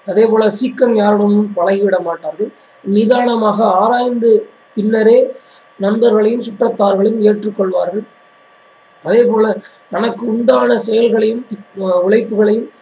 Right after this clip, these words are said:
திட்டமிட்டு செய்யக்கூடியவர்களாக, அ, இருப்பார்கள். அ, முக்கியமாக ஒரு நல்ல ஒரு உயர் இடத்தை, உயர்ந்த தரத்தை தனது தொழிலும் தன்னுடைய சமூக வாழ்க்கையிலும் ஏற்படுத்திக் கொள்வார்கள்.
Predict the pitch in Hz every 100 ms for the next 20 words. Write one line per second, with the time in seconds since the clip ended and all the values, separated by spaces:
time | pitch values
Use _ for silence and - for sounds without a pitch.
0 | _ _ _ - 220 - 320 254 196 247
1 | 208 214 208 202 202 190 190 190 196 185
2 | - - 160 165 185 - 180 160 175 214
3 | - - - - 196 190 180 180 196 294
4 | 311 254 240 208 240 226 - _ _ _
5 | _ _ _ - 208 202 190 226 311 349
6 | 269 214 214 208 196 190 175 175 - _
7 | - 220 277 262 - - _ - - _
8 | _ - 190 220 - 214 202 - - 208
9 | 214 226 196 190 208 208 214 208 - _
10 | _ _ - 190 208 190 196 220 233 226
11 | 240 - 196 196 190 214 233 220 202 202
12 | - 208 208 220 - _ _ 190 202 214
13 | 196 202 - 185 180 180 202